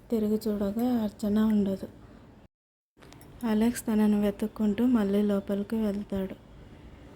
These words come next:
గట్టి గట్టిగా అరుస్తూ "అర్చన, అర్చన" అని అంటూ ఉంటాడు.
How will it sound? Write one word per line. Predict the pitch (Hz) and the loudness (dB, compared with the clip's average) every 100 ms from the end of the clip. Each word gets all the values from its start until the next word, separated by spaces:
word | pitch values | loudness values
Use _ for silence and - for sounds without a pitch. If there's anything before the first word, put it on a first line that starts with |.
| - - - | -20 -10 0
గట్టి | 220 226 | 0 0
గట్టిగా | 214 220 220 214 220 214 | 0 -2 -2 0 2 2
అరుస్తూ | 208 202 - 247 | 2 -2 -2 -2
"అర్చన, | 262 220 - 214 214 | 2 0 0 0 2
అర్చన" | 214 202 208 214 208 | 2 0 0 0 2
అని | 202 196 240 | 2 2 2
అంటూ | 247 208 208 | 2 0 0
ఉంటాడు. | 214 202 196 202 208 - | 0 0 -2 -4 -6 -10